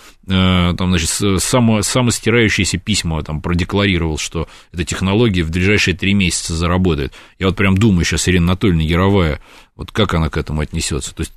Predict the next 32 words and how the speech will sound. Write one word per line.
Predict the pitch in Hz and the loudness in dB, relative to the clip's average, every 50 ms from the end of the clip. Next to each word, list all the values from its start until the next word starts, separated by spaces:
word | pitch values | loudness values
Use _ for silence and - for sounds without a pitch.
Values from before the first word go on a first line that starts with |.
| - - - - | -20 -18 -10 -8
тут | 98 87 - | -8 -6 -2
целую | - 143 139 123 113 107 | 2 4 4 6 6 6
работу | 110 120 131 131 160 190 180 - 107 | 6 6 4 6 4 4 4 2 -2
провели, | 87 - 104 104 104 107 101 90 82 71 - - - - - - | -2 0 2 2 4 2 2 0 -2 -4 -6 -10 -20 -18 -8 -4
а | 95 | -2
Google, | 107 107 147 190 156 120 101 | 0 2 4 4 6 4 4
сволочь | - - - 104 110 101 87 - - | 2 2 0 2 2 2 2 0 -2
такая, | - 95 87 - 110 90 80 | -4 -4 -2 0 0 0 0
значит, | 82 78 - - | 0 -2 -4 -2
придумал | - 98 - 139 151 127 117 104 | 0 0 2 4 4 4 2 2
письма | - - 82 - - 82 | 2 0 -2 -2 -2 -4
самостирающиеся. | 80 - - 85 85 85 - - - 113 110 110 95 82 - - 78 - 98 | -2 -2 0 0 0 -2 -2 -2 -2 0 2 2 2 0 0 -2 -2 -2 -2
А | 95 | 0
как | - 180 165 135 | 2 2 2 4
же | 135 156 | 4 4
быть-то? | 156 160 151 101 - - - - - - - - | 4 4 2 0 -2 -6 -10 -10 -10 -14 -14 -6
У | - | -2
нее, | 90 104 117 110 113 | 0 2 2 4 4
она | 127 131 | 4 2
ж | - | 2
целый | - - 135 120 107 | 2 2 2 2 2
закон | 95 110 127 - - 196 185 156 | 2 2 0 0 2 2 2 2
написала, | 127 - - 104 - - 104 92 85 | 2 0 -2 -4 -2 0 0 0 -2
что | - - - | -2 -2 -2
нужны | 90 107 110 101 104 113 110 92 - - - - - - - - | 0 0 2 2 2 2 2 0 -2 -6 -20 -20 -20 -20 -12 -10
спецслужбам | 85 - - 120 117 - - 147 147 117 101 104 98 | -10 -6 -4 -4 -2 2 4 4 4 6 4 4 4
дать | 95 107 98 - | 4 2 2 2
возможность, | 104 107 101 98 120 113 98 85 - | 2 2 2 4 4 4 2 2 0
ну, | - 90 | 0 -2
все | 87 - - - - 143 185 190 | -2 -2 -2 2 4 4 4 4
прочитать | - - - - - - 127 - 117 90 - - | 4 2 0 0 0 -4 -2 -2 -2 -2 -2 -2
обязательно. | 82 90 104 110 113 107 87 - - - - | -2 0 0 0 2 0 0 -2 -6 -12 -16